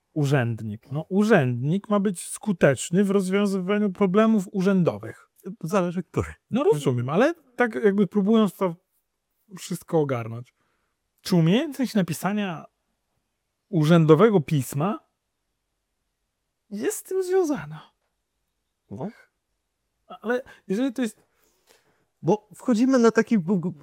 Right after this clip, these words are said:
Speaker 2: co w ogóle, to nie są skomplikowane rzeczy. To są basiki.
Speaker 1: No tak, ale
Speaker 2: Życiowe
Speaker 1: dzięki temu,
Speaker 2: basiki.
Speaker 1: dzięki temu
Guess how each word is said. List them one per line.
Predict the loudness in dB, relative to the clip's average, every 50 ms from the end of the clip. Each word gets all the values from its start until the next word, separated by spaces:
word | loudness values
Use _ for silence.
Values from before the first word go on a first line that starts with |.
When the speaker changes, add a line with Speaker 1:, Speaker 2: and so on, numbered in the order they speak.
| _
Speaker 2:
co | -18 -14 -10 -8
w | -6 -6
ogóle, | -2 0 0 0 0 _ _ _ _ _ _ _ _ _
to | -4 -2
nie | 0 0 0 -2
są | -4 -8
skomplikowane | -12 -10 -8 -6 -6 -6 -6 -6 -2 -2 0 0 2 0 0 0
rzeczy. | 0 -2 -4 -4 -6 -12 -14 -14 _ _
To | -8 -4
są | 0 0
basiki. | 2 4 4 4 4 2 0 -4 -6 _ -14 -16 -14
Speaker 1:
No | -12 -10 -10
tak, | -10 -8
ale | -6 -2
Speaker 2:
Życiowe | 0 0 2 4 4 6 6 6
Speaker 1:
dzięki | 6 6
temu, | 4 4
Speaker 2:
basiki. | 2 0 -2 -4 -2 -2
Speaker 1:
dzięki | -2 0
temu | 0 0 0 -2 -4 -6